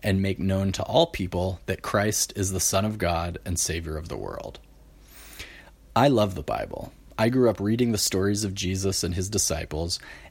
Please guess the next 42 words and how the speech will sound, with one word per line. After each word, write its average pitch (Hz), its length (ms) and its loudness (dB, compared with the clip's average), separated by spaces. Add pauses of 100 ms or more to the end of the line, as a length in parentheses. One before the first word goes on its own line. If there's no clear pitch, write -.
(120)
and 107 160 2
continue 151 480 2
to 117 80 2
grow 110 220 4
closer 120 400 2
to 101 100 2
God 90 460 0
by 95 100 2
reading 101 380 2
about 95 240 0
the 98 80 -8
teachings 92 480 -2
of 87 100 -2
his 80 140 -2
Son. 87 480 -2 (580)
But 120 200 4
this 175 180 4
requires 127 460 4
a 98 60 0
big 120 260 0
leap 120 240 2
of 98 100 -2
faith 117 400 0
to - 80 0
believe 98 380 0
that 95 160 -4
the - 40 -8
Bible 101 440 2
as 95 120 -2
we 95 140 -2
know 104 240 -2
it 95 240 -4
is 98 160 -4
accurate 95 580 -2
in 98 80 -4
its 95 140 -4
portrayal 95 580 -2
of 90 120 -8
Christ 90 400 -2
and 85 100 -4
his 90 160 -4
teachings. - 680 -6